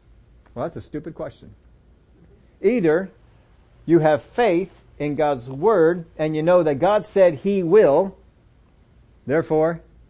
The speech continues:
he will. That's not a real, a real, it's not a real good question. I gotta ask that question before I ever go to God in prayer. What is the will of God? When God says,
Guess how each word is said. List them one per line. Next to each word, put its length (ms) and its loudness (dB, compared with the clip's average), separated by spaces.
he 100 -2
will. 300 -2
That's 140 -18
not 140 -6
a 80 -2
real, 240 -4
a 60 -10
real, 160 -4
it's 100 -20
not 100 -4
a 20 -4
real 120 -2
good 160 -4
question. 420 -10
I 100 -4
gotta 160 2
ask 180 2
that 160 0
question 300 -2
before 360 -2
I 40 4
ever 140 -2
go 140 0
to 80 -4
God 160 -2
in 100 -8
prayer. 300 -4
What 160 2
is 160 0
the 100 0
will 160 2
of 80 -4
God? 300 -2
When 180 -8
God 240 -2
says, 340 -2